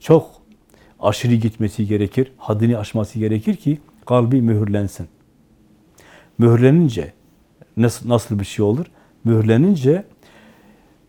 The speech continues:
ters tarafa gittiği halde, cehenneme koşarak gittiği halde,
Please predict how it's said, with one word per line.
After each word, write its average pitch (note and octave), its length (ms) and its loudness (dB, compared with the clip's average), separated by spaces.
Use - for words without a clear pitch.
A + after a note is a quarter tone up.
ters F3 260 4
tarafa A#2 580 0
gittiği A#2 380 2
halde, F2+ 460 -4
cehenneme A#2+ 540 4
koşarak B2+ 600 -4
gittiği A#2 360 -2
halde, F#2 500 -4